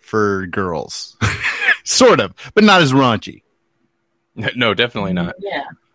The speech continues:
Speaker 2: Uh, so Matt says,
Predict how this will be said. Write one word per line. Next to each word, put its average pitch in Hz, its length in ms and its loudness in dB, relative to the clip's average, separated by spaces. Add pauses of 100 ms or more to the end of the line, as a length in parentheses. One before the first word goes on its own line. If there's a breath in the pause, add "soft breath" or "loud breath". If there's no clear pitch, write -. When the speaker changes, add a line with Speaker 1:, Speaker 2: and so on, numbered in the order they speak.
(260)
Speaker 2:
Uh, 131 180 2
so 151 640 -2 (1500)
Matt 123 280 -4
says, 131 480 -2